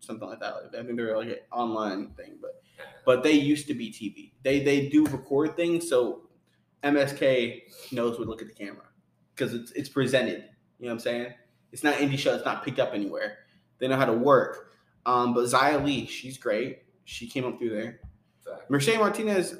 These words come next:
Speaker 1: she has the presence. She has, a, I mean, she knows what she's doing, but she's been, she's been in the business for twenty years. She's been on T V before. L A Knight's been on T V before. Cameron Grimes, he was doing indies, but he got picked up. He kinda went through the N X T system. Now he's T V ready. You know what I'm saying?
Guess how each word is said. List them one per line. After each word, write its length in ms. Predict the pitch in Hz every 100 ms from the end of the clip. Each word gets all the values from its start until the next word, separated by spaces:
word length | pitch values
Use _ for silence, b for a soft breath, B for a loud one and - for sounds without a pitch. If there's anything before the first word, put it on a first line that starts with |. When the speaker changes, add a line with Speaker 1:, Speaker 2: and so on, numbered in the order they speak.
| - _ _ _ _
Speaker 1:
she 160 | -
has 380 | 180 180 151 - 143
the 140 | 147
presence. 440 | - 139 131 123 123
She 80 |
has, 140 | 139 139
a, 80 | 120
I 40 | 131
mean, 200 | 131 120
she 140 | 147
knows 120 | 147
what 100 | 139
she's 140 | - 123
doing, 180 | 147
but 80 | 120
she's 140 | 107 127
been, 200 | 127 120
she's 160 | -
been 160 | - 123
in 80 | 120
the 60 |
business 300 | 104 120 117
for 100 | 104
twenty 280 | - 120 107
years. 320 | 101 - - - _ - - _ _
She's 220 | - 127
been 140 | 123 131
on 140 | 120
T 120 | 120
V 100 | 113
before. 280 | 110 113 -
L 120 | 120
A 80 | 127
Knight's 220 | 131 131
been 120 | -
on 80 | 110
T 120 | 104
V 100 | 113
before. 340 | 104 - - - b b b
Cameron 280 | - 147 135
Grimes, 580 | 135 143 151 160 - - b b
he 240 | - 156 151
was 280 | 151 131
doing 400 | 147 135 131 123
indies, 400 | - 131 135 131
but 100 | 127
he 100 | 123
got 220 | 151 135 -
picked 180 | 117
up. 140 | 127 123
He 60 | 139
kinda 180 | 147
went 180 | 123 113
through 220 | 120 117
the 100 | 107
N 80 | 123
X 200 | 120 -
T 120 | 131
system. 360 | 120 127 120 123
Now 160 | 117 107
he's 260 | 143 139
T 180 | - 117
V 160 | 110 107
ready. 220 | 98 73
You 100 | 107
know 80 | 113
what 40 |
I'm 60 | 113
saying? 280 | 123 113